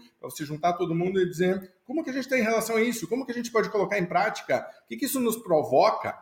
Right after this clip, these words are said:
né? Então, isso é muito legal também. Então, lembre de comentar aqui embaixo e, e deixar sua pergunta, se você tem. Se você tem algum outro assunto que você queira que a gente aborde, participe, que a gente gosta muito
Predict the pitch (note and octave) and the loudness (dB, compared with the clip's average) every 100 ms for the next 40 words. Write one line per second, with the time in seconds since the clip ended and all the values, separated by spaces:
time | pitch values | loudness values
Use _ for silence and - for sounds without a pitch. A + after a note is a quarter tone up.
0 | _ _ C3 F#3 F3+ G3 A#3+ - - F3 | _ _ 0 0 2 2 2 -2 -4 -2
1 | A3+ A3+ F3 G#3+ F#3 F#3 G3+ F#3+ E3 E3 | -2 0 2 2 2 0 2 2 4 4
2 | F#3 E3 G2+ G2 E3 F#3+ G3+ - E3 F#3 | 4 -2 -4 0 2 4 2 -2 -2 0
3 | F3 E3 E3 E3 - - E3 D#3 D3 D#3 | 2 2 2 0 -8 -10 -4 -2 0 2
4 | C3 C#3+ C3+ C#3+ C4 - B3+ C#4 - _ | 0 -2 4 6 6 4 -4 -6 -10 _
5 | - E3 E3 D#3 D#3 D#3+ D3+ D3+ D3 C#3+ | -4 0 2 2 0 0 2 2 0 -4
6 | - _ - C3+ C#3+ E3 E3+ - C3 D#3 | -14 _ -8 -4 0 0 0 -2 0 0
7 | G#3+ F#3+ C#3 B2+ A#2+ A#2+ F3 A#3+ C4 - | 0 -4 -6 -8 -10 0 2 4 2 -4
8 | _ _ _ - D#3 D3 F3 E3+ E3+ D#3+ | _ _ _ -8 -6 -2 0 2 2 2
9 | E3 E3 D3+ - F3 D#3+ D#3+ - D3 C#3+ | 2 2 0 -2 -6 -4 -8 -2 -2 -2
10 | B2+ B2+ A#2+ G#2+ C#3+ F#3 F3 G3 - D3+ | -4 -4 -6 0 2 4 4 0 0 -2
11 | - D3 - F#3 F#3 G3+ F#3 F3 D3 C#3+ | -2 -6 -6 -6 -4 -2 -2 -2 -4 -4
12 | C#3+ D3 D3 C#3+ D#3+ C#3 C#3 D3 D#3 E3 | -8 -2 0 2 0 0 -2 -2 -2 -4